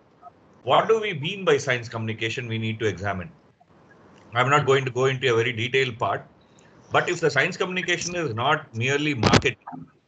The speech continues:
even if there are some aspects of it, even if, if it is to be some kind of a cultural experience, you know, something like you reading a poetry, you, uh, watch a nice, uh, film,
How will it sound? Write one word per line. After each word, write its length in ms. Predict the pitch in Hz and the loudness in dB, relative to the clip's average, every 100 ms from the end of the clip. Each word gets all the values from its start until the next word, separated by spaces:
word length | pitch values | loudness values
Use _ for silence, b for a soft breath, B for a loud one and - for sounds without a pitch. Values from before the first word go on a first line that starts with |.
| - | -8
even 240 | 120 143 | -4 0
if 100 | 151 | 0
there 140 | 131 123 | 2 4
are 80 | 123 | 4
some 240 | 131 131 | 0 0
aspects 400 | 120 113 113 - | 0 0 -8 -6
of 160 | 95 95 | -8 -6
it, 140 | - - | -10 -10
even 140 | - - | -6 -4
if, 300 | - 123 123 | 0 2 2
if 40 | 143 - | 0 0
it 40 | |
is 80 | - | 0
to 80 | 160 | 0
be 260 | 165 196 185 | -4 -2 0
some 200 | 151 147 | 0 2
kind 200 | 147 151 | 0 0
of 100 | 165 | 0
a 60 | |
cultural 600 | 156 - 123 131 175 160 | -2 0 -2 -2 -2 0
experience, 680 | 117 110 - - - - - - - 175 - - - | -2 -4 -4 -4 -4 -10 -10 -10 -8 -12 -12 -16 -14
you 100 | 117 | -2
know, 120 | 143 151 | 2 2
something 340 | 135 123 147 | 2 -2 2
like 200 | 143 139 | 2 2
you 200 | 127 120 | -2 -2
reading 280 | 127 131 123 | -2 -2 -4
a 60 | |
poetry, 500 | 107 123 139 135 131 | -4 2 2 0 -4
you, 360 | 135 127 123 123 123 120 | -4 -2 -2 0 2 4
uh, 260 | 117 113 | 2 2
watch 320 | 110 120 131 139 | 2 2 2 4
a 220 | 123 113 | 2 2
nice, 420 | 107 117 117 - | -2 -4 -4 -6
uh, 120 | 110 | -4
film, 480 | 107 151 160 135 123 | -4 -4 -4 -4 -8